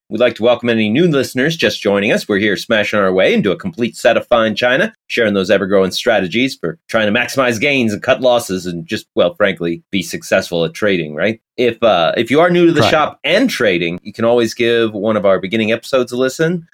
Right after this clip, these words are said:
Speaker 1: Uh, we'll have links to those in the episode description. Uh, you can check out our knowledge and resource centers on financial ineptitude dot com, or, uh, you can hop on the Discord server where everybody's hanging out, sharing ideas, thoughts, and support.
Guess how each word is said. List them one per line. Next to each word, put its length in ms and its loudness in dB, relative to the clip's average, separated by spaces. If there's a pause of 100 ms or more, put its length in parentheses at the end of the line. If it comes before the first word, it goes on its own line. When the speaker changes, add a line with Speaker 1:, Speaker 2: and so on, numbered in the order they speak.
(240)
Speaker 1:
Uh, 320 -2
we'll 180 -6
have 200 -4
links 240 -4
to 80 -6
those 240 -2
in 40 -6
the 60 -2
episode 200 -10
description. 500 -4 (340)
Uh, 160 -2
you 80 -16
can 160 -6
check 200 0
out 240 0
our 380 2
knowledge 460 0
and 100 -4
resource 420 -2
centers 640 -2
on 260 -6
financial 360 -4
ineptitude 340 -6
dot 160 0
com, 320 0 (240)
or, 460 2
uh, 360 2
you 240 -4
can 180 -4
hop 300 -4
on 200 0
the 100 -2
Discord 560 -2
server 520 -2
where 200 0
everybody's 480 0
hanging 300 0
out, 300 0
sharing 460 -2
ideas, 720 -4
thoughts, 340 0
and 140 -10
support. 480 -2